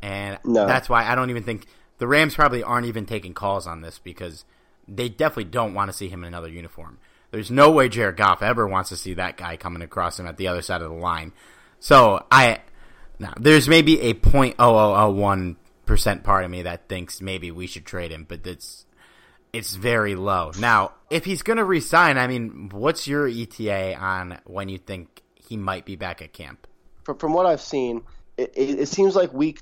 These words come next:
Speaker 2: week two of the, he could be signed as early, as early as week two of the preseason. Um, so that, so that this upcoming, I think it's, I think they're gonna play on Sunday. Yeah, so I, I, it could be done as ear-, as early as then. But it, I mean, if he's not here all preseason and he, he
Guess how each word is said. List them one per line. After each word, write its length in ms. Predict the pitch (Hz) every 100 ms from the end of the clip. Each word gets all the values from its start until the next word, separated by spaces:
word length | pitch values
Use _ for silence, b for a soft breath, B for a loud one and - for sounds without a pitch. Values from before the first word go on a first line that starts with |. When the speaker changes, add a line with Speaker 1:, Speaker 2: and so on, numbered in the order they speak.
| _ _ - -
Speaker 2:
week 360 | 73 151 180
two 240 | - 180 139
of 100 | -
the, 220 | 135 131
he 200 | 147 180
could 100 | 220
be 80 | 208
signed 200 | 208 185
as 240 | 170 131
early, 240 | 135 131 120 -
as 140 | 123
early 240 | 131 123
as 80 | 117
week 180 | 113 120
two 100 | -
of 60 | 107
the 80 |
preseason. 640 | - 120 110 101 92 87 - B B -
Um, 560 | 117 107 101 101 113
so 140 | - 127
that, 180 | 110 -
so 120 | 131
that 160 | 117
this 160 | 113 113
upcoming, 440 | 117 - 113 110
I 40 | 104
think 240 | 113 107
it's, 300 | 107 - - -
I 40 |
think 120 | 113
they're 80 | 123
gonna 100 | 120
play 120 | -
on 60 | 120
Sunday. 460 | 113 131 131 139 139 -
Yeah, 200 | 151 127
so 180 | 131
I, 160 | 127 107
I, 200 | 139 139
it 220 | 147 147
could 80 | 180
be 80 | 170
done 140 | 165
as 100 | 156
ear-, 200 | 147 147 -
as 140 | 135
early 200 | 143 147
as 80 | 143
then. 140 | 143 147
But 120 | 139
it, 100 | 117
I 60 | 151
mean, 120 | 160
if 60 | 160
he's 180 | 214
not 120 | 180 151
here 180 | 151
all 160 | 139 -
preseason 440 | - 123 143 135
and 180 | 131 113
he, 200 | 123 123
he 260 | 110 131